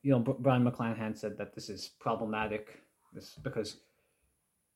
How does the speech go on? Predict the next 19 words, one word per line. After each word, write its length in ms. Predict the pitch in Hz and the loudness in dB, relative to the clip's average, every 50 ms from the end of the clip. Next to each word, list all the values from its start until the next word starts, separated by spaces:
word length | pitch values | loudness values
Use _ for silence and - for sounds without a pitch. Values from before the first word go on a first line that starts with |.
| _ _ _ _ _ _ _ _ - | _ _ _ _ _ _ _ _ -2
even 240 | 135 127 131 127 | 0 2 2 2
before 260 | 113 120 - - 127 113 | 2 0 2 2 2 2
the 80 | 135 | 2
Fourteenth 500 | - - - - 98 - - 117 110 - | -2 -4 -4 -2 -2 -2 -4 -6 -6 -4
Amendment, 540 | 110 107 110 113 113 107 104 101 98 - - - _ _ _ _ _ _ | -4 -4 -2 -2 -2 -2 -4 -6 -10 -14 -18 -20 _ _ _ _ _ _
you 100 | - 110 | -10 -8
would 100 | 113 113 | -8 -6
have 280 | - - 110 107 107 - - - - - _ - - - _ _ - | -4 -2 -4 -4 -4 -6 -16 -20 -20 -20 _ -20 -20 -20 _ _ -12
this 140 | 113 - | -12 -12
case 320 | - - - 110 113 110 - | -10 -6 -6 -6 -6 -6 -8
of 100 | 98 - | -12 -14
substantive 580 | - 107 - - - 107 107 104 107 95 - _ | -14 -18 -16 -14 -14 -12 -12 -12 -14 -18 -16 _
due 140 | - 113 110 | -10 -10 -10
process, 720 | - - - - - - - - - - - - - - _ _ _ _ _ _ _ _ _ _ _ _ _ _ _ _ _ _ _ _ _ _ _ _ _ _ _ _ - | -10 -10 -10 -10 -10 -10 -12 -16 -16 -16 -18 -18 -20 -20 _ _ _ _ _ _ _ _ _ _ _ _ _ _ _ _ _ _ _ _ _ _ _ _ _ _ _ _ -2
which 460 | - 127 117 - - - - - - - _ _ _ _ _ _ _ _ - - - - | 2 2 2 2 0 -8 -8 -10 -12 -16 _ _ _ _ _ _ _ _ -20 -16 -6 0
recently, 500 | 131 135 135 - 123 - - 107 101 98 | 2 2 2 0 -4 -6 -6 -8 -8 -8
as 120 | 95 - 104 | -8 -8 -8
you 60 | 101 | -8
know, 260 | 101 101 95 95 98 | -8 -8 -8 -10 -8